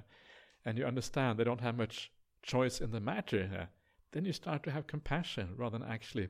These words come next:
getting upset by things, uh, because you understand they are trapped. Uh, they are trapped by habit. Uh, they are trapped, in a sense, in their personality. Personality is a trap. Uh,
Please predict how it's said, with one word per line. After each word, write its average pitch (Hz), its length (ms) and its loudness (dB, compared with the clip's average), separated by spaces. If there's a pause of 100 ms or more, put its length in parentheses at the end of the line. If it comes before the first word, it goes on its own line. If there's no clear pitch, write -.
(140)
getting 113 260 0
upset - 400 -4
by 95 120 -2
things, 92 380 -6
uh, 92 100 -4 (380)
because 139 300 -2
you 151 60 -4
understand 139 440 -2
they 143 80 -4
are 123 120 0
trapped. - 480 -4
Uh, 95 80 -2 (380)
they 120 80 -2
are 117 100 0
trapped 117 360 0
by 113 140 4
habit. 107 420 2
Uh, 113 80 6 (340)
they 120 100 2
are 107 200 0
trapped, - 540 2
in 117 100 0
a 101 80 2
sense, 92 480 -2
in 139 240 -4
their 117 200 4
personality. 110 840 2
Personality 180 600 0
is 156 120 2
a 151 40 0
trap. - 400 0
Uh, 101 60 -2